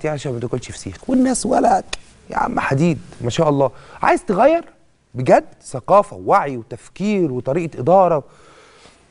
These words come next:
والبلد تتقدم لقدام، والحاجات الطبية تبقى محترمة، ولما تطلع تحذير طبي يبقى مقدر وكل الكلام ده،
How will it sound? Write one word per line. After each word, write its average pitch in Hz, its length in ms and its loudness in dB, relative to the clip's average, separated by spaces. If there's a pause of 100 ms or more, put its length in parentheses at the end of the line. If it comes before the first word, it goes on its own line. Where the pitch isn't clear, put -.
(720)
والبلد 139 360 6
تتقدم 139 500 -4
لقدام، 139 560 2
والحاجات 131 380 -2
الطبية 139 420 0
تبقى - 280 -6
محترمة، 160 580 0
ولما 123 220 -2
تطلع 143 280 -4
تحذير 123 380 -2
طبي 131 380 0
يبقى 107 220 0
مقدر 151 640 0
وكل 170 260 -4
الكلام 170 360 -2
ده، 294 140 -2